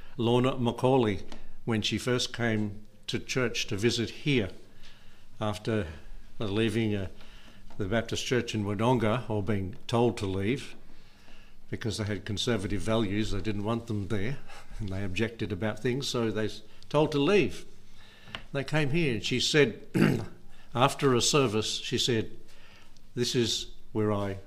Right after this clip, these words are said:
belong. <laughs> This is where there are more Christians than in most churches. She didn't say everybody's a Christian that comes here, but there's more Christians. That's what she said. And she quoted.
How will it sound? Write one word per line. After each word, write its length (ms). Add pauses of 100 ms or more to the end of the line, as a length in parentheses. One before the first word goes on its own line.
belong. 340 (320)
<laughs> 100 (680)
This 200
is 120
where 200
there 180
are 100
more 380
Christians 720
than 160
in 300
most 320
churches. 680 (540)
She 120
didn't 220
say 240
everybody's 540
a 60
Christian 580 (140)
that 140
comes 220
here, 240 (680)
but 120
there's 160
more 160
Christians. 460
That's 180
what 120
she 160
said. 260 (320)
And 80
she 140
quoted. 360